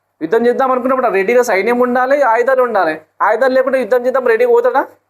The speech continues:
So మనం కూడా దేవుడు వచ్చి రాకుండా రెడీ ఉంది, మనం కూడా స-, రెడీగా ఉండాలా. అంటే నేను కూడా దేవుని రాజ్యానికి పోవాలంటే దేవుళ్ళు మనం సిద్ధంగా ఉండాలి, మన మనసు ప్రశాంతంగా ఉండాలి,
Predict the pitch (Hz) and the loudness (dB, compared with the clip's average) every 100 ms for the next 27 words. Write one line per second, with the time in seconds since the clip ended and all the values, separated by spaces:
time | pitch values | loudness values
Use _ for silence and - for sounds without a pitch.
0 | _ _ _ - 220 208 214 240 247 190 | _ _ _ -4 -2 0 -2 0 0 2
1 | 202 226 214 269 196 202 220 185 185 226 | 2 2 -2 0 0 0 0 0 0 0
2 | 208 208 302 - _ - 175 220 233 226 | 2 0 -2 -6 _ -4 -2 0 0 2
3 | 175 165 185 220 226 214 202 147 120 151 | 2 2 0 0 0 0 0 -2 -4 -4
4 | 185 269 170 190 208 220 220 175 170 190 | -2 -4 -4 -2 2 2 0 -2 0 2
5 | 202 185 202 - 180 190 190 190 254 - | 0 -2 -4 -4 0 0 0 -2 -4 -6
6 | _ _ 151 185 226 240 233 226 247 202 | _ _ 0 2 2 0 0 -2 -2 -2
7 | 185 214 202 185 165 196 214 185 190 247 | 0 0 0 -2 -2 -4 -2 -2 -2 -2
8 | 214 190 202 202 196 190 175 190 | -2 -2 -4 -2 -2 -2 -2 -4